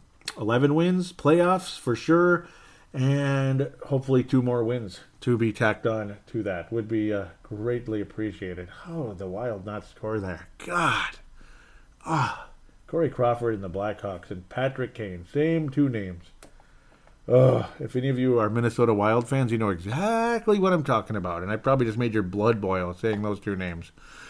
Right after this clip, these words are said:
Okay, let's go. Josh Mayer Henry says, "I think old Teddy would have took off and ran sooner on that play. He is looking very indecisive on that play." Josh Mayer Henry out of Colorado. Yeah, you know,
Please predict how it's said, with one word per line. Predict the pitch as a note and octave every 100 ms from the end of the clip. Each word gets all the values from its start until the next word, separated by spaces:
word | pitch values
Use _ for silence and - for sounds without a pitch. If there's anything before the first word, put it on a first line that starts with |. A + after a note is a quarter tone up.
| - - - - - - - - -
Okay, | C4 C4 F3+ F3 D3+ - - -
let's | G3+ F#3+
go. | C3 B2+ A2+ - - -
Josh | - B2+ B2
Mayer | B2+ B2
Henry | B2 A#2+
says, | A2+ A#2 G2+
"I | - A#2+
think | B2+ A2+
old | A#2 A#2+ A#2+ G#2+
Teddy | B2 B2
would | A2+ A2+
have | G#2
took | - B2+ A#2+
off | A#2+ B2
and | A#2 G2+ G#2
ran | A2 A2
sooner | - A#2 A2
on | G#2 G#2
that | G#2+ -
play. | G#2+ G#2+ G#2+ - - - _
He | - A2 -
is | A#2 G2+
looking | G2+ G#2
very | F#2+ A2 A2
indecisive | G2+ G#2 G#2 G2+ G2+ -
on | G#2 G2
that | G2 F2+
play." | - A2
Josh | F#2 G#2 -
Mayer | A#2 A2
Henry | A2 G#2
out | F#2
of | F2+
Colorado. | G2+ F2+ F2+ F2+
Yeah, | G2+ C3+ C#3 - -
you | C#3+
know, | D#3+